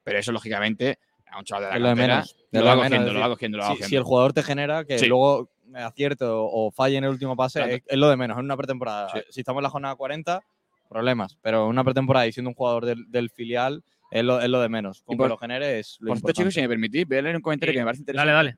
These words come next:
Speaker 1: en el
Speaker 3: Dale.
Speaker 1: debate, y es que Andrés Caro va a estar por delante de Juan de. ¿Vosotros estáis con eso o no?
Speaker 2: No.
Speaker 3: Buf, em, si Juan de está bien físicamente, no.
Speaker 1: No.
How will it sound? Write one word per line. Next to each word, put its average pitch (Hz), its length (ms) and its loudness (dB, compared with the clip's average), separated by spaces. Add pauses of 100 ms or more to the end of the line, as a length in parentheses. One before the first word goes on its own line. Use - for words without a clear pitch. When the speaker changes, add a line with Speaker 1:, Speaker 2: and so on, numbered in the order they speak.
Speaker 1:
en 135 120 -6
el 131 80 0
Speaker 3:
Dale. 143 220 2
Speaker 1:
debate, 143 180 -2 (320)
y 131 100 -2
es 143 120 -2
que 170 240 0
Andrés 131 300 -2
Caro 185 160 0
va 175 60 4
a - 20 0
estar 180 140 -2
por 165 100 -2
delante 165 240 -4
de 151 80 0
Juan 143 220 -2
de. 117 80 0
¿Vosotros 139 220 -4
estáis 185 180 -8
con 143 100 0
eso 196 140 -2
o - 20 0
no? 110 160 -6 (140)
Speaker 2:
No. 120 200 -12
Speaker 3:
Buf, 180 220 -2 (380)
em, 143 480 -2
si 147 180 0
Juan 170 340 0
de 202 260 -2
está 160 280 2
bien 156 240 2
físicamente, 135 640 -6
no. 117 220 -14
Speaker 1:
No. 104 220 -6